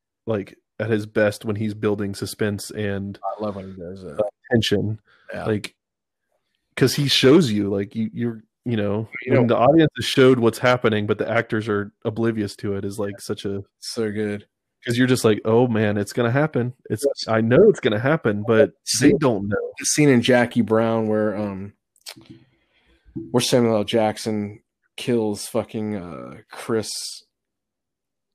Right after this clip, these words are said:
Speaker 2: um, Chris Rock's character. It's Chris Rock. I'm pretty sure it's Chris Rock.
Speaker 1: Was Chris Rock and Jackie Brown?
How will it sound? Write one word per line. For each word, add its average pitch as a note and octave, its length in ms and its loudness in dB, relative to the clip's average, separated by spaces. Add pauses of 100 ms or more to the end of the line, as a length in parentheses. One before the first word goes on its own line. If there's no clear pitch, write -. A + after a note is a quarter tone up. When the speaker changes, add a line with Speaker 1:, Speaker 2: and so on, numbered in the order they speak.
(120)
Speaker 2:
um, A2 560 -4 (480)
Chris - 280 -2
Rock's G#2+ 320 0
character. A2 760 -4
It's E2+ 140 -14
Chris - 220 -4
Rock. A#2+ 280 -4
I'm G#2 80 -10
pretty G#2 160 -12
sure G#2+ 100 -10
it's - 100 -14
Chris D2 200 -14
Rock. C#2+ 240 -12 (580)
Speaker 1:
Was - 100 -20
Chris - 300 -16
Rock D#3+ 180 -12
and F3 100 -12
Jackie - 260 -20
Brown? F3 260 -18